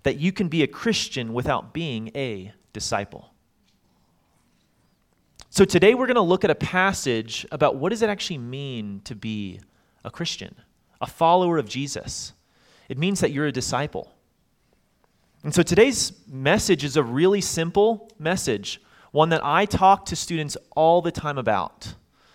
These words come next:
Because at the root of my ministry on campus is helping students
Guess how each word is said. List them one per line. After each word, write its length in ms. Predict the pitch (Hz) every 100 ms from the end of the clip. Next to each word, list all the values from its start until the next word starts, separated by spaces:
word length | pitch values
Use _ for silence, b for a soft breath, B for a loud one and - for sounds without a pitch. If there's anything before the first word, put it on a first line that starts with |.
| b b b
Because 200 | - 160
at 100 | 160
the 120 | 156
root 280 | 139 165 247
of 120 | 226
my 240 | 165 147 175
ministry 600 | 131 139 165 - 214 214
on 220 | 147 147
campus 600 | - 120 131 208 - - - B B
is 120 | 135
helping 380 | - 175 185 156
students 760 | - - 175 190 208 - -